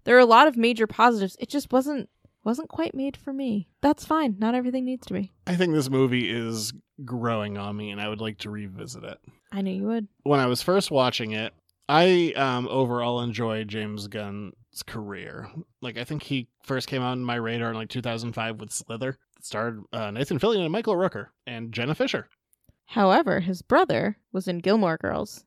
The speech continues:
Speaker 1: as Kirk.
Speaker 2: He was also probably in Slither. I don't remember. I haven't seen it in a while.
Speaker 1: Which is fabulous. And that is the entire reason that I know who James Gunn is.
Speaker 2: Once, a lot of, you know, Gilmore Girls has come up the last two weeks.
Speaker 1: Good, as it should. Every week it should.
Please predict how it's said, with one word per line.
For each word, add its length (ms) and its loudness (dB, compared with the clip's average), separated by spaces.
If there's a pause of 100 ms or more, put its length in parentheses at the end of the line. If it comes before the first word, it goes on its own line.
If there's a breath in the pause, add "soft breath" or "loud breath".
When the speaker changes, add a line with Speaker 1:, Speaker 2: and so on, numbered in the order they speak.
(140)
Speaker 1:
as 120 -8
Kirk. 380 -2 (220)
Speaker 2:
He 60 -10
was 120 -4
also 200 -4
probably 400 -4
in 120 -2
Slither. 380 -6
I 80 -4
don't 120 -4
remember. 280 -6
I 60 -4
haven't 180 -6
seen 140 -8
it 100 -10
in 60 -16
a 60 -12
while. 260 -10 (140)
Speaker 1:
Which 320 0
is 500 -6 (240)
fabulous. 600 -6
And 100 -2
that 140 0
is 220 -6
the 120 -2
entire 360 -2
reason 220 -6
that 80 -2
I 80 -2
know 100 0
who 80 -2
James 280 -6
Gunn 140 -10
is. 340 -14 (140)
Speaker 2:
Once, 200 -6 (120)
a 60 -12 (580)
lot 120 -4
of, 60 -14 (180)
you 80 2
know, 100 -2
Gilmore 380 10
Girls 200 4
has 100 0
come 140 4
up 80 2
the 100 6
last 300 4
two 180 4
weeks. 500 -4 (120)
Speaker 1:
Good, 320 4
as 200 2
it 120 -2
should. 280 2
Every 260 0
week 200 2
it 100 -2
should. 220 0